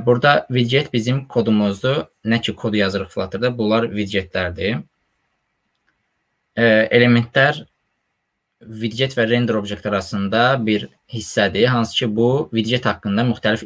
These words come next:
informasiyaları özündə saxlayır, onun referansını özündə saxlayır və widgetdə baş verən dəyişiklikləri, dəyişikliklərə uyğun olaraq render objecti trigger edir. Yəni ikisi arasında bir növ körpü rolunu oynayır. Üçüncü hissə isə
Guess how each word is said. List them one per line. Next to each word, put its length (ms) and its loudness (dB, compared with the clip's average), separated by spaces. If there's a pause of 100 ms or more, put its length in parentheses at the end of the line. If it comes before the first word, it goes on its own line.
informasiyaları 1120 -2
özündə 320 0
saxlayır, 480 -6
onun 260 0
referansını 540 -2
özündə 240 -4
saxlayır 600 -4 (580)
və 400 4 (320)
widgetdə 540 0
baş 180 0
verən 240 0
dəyişiklikləri, 960 0 (580)
dəyişikliklərə 480 2
uyğun 320 0
olaraq 320 2
render 320 4
objecti 320 -4
trigger 400 -2
edir. 240 -12
Yəni 160 -4
ikisi 260 -4
arasında 580 0
bir 120 -2
növ 160 0
körpü 320 -2
rolunu 320 -4
oynayır. 280 -16 (1200)
Üçüncü 420 -2
hissə 340 2
isə 280 0